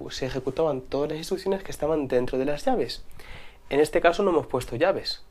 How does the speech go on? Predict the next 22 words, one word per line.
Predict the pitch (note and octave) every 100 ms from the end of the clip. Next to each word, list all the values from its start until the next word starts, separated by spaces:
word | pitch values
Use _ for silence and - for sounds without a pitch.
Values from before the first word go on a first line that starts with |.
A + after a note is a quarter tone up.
| - - - - - -
¿Qué | D3
significa | G3 F#3+ F3+ D#3+ E3+
esto? | - - - - - - - -
Que | C#3
si, | C3
por | C3+ C3+
ejemplo, | - E3 E3+ G#3 G3+ - -
el | - C#3+ C3+ C3 C3+ - - -
compilador, | C3 B2+ E3+ F3+ D3+ C#3 - -
cuando | B2 A#2+ A#2+
comienzan | B2 B2 C3+ C#3+ E3
a |
ejecutarse | D#3 D3 C3+ D#3 D#3+
las | C#3
instrucciones, | D#3 - C3 - C3+ A2 -
yo | -
le | C3+
digo | D3 D3
tres, | G#2+ B2 - - - - - -
pasa | G3 G#3 F3+
por | F3 E3+
aquí, | E3+ G#3